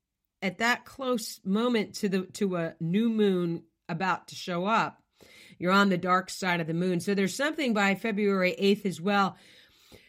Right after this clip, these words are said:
There's a very strong, um, it, it's an emotionally transforming moment. However, that, that is working on the collective. There'll be something moving in. Valentine's Day on the fourteenth, you've got Mars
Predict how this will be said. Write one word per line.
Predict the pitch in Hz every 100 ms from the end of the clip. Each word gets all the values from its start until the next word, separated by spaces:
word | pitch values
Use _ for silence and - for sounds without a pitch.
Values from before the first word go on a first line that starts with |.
| _ _
There's | 190
a | 208
very | 185 190 254 269 277
strong, | - 254 254 254
um, | 226 -
it, | 196 214 233
it's | 233 220
an | 247
emotionally | 233 233 254 294 339 - 285 277 247
transforming | 220 247 233 226 - - 269 262 254 226
moment. | 190 165 156 165 - _ _ _ _ _ -
However, | 175 208 202 190 196
that, | 175 170 170 -
that | 175 180 202
is | 214
working | 185 190 180 175 170 170 -
on | 170 165
the |
collective. | 170 165 160 - 165 147 - -
There'll | -
be | 165
something | 190 - - 220 214 190 196
moving | 190 170 160 147
in. | 143 139 - _ _ _ _ _ _ _ _ _ - _ _ _ _ _ _ _ _ _ -
Valentine's | 196 226 226 233 226 185
Day | 170 226 214 208 208 202 196 190 185 170
on | 156 131
the | -
fourteenth, | - 170 151 - 277 285 302 -
you've | 214 170 143
got | 196 196 -
Mars | 170 190 262 226 165 - - -